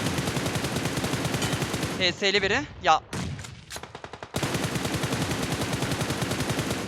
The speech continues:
Tamam, o düştü. Nice, o da düştü. Solda A V M'li kaldı. A V M'li bunların arkadaşı.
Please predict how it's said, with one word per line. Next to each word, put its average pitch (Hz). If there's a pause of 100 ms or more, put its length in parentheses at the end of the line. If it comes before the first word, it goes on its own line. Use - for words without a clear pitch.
(200)
Tamam, 190
o 233
düştü. 226 (2000)
Nice, 226
o -
da 220
düştü. 247
Solda 214
A 202
V 202
M'li 208
kaldı. 156 (640)
A 180
V 196
M'li 214
bunların 208
arkadaşı. 180